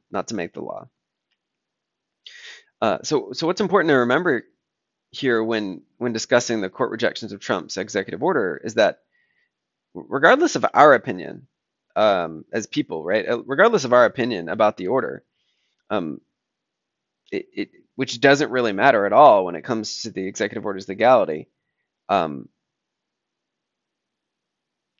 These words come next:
in fact, the judge's personal opinions on the executive order don't matter either. Um,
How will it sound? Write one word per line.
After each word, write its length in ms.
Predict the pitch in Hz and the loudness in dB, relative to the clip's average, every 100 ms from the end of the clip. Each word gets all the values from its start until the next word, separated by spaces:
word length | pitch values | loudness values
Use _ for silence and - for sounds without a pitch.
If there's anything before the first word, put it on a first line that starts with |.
| _ | _
in 80 | 123 | -4
fact, 300 | 120 131 123 | 4 4 4
the 80 | 117 | -4
judge's 420 | 104 127 131 135 | 2 2 2 -6
personal 400 | - 123 - 104 | -4 -4 -4 -4
opinions 480 | 101 123 120 101 104 | -4 -4 -4 -6 -4
on 140 | 98 | -4
the 260 | 90 90 64 | -4 -6 -8
executive 380 | 110 110 110 107 | -6 -6 -4 -4
order 160 | 104 | -4
don't 180 | 104 95 | -4 -4
matter 240 | 92 104 | -2 -2
either. 320 | 98 147 65 - _ _ _ _ _ _ _ _ _ - | -2 -4 -6 -12 _ _ _ _ _ _ _ _ _ -2
Um, 340 | 92 78 65 | -2 -2 -8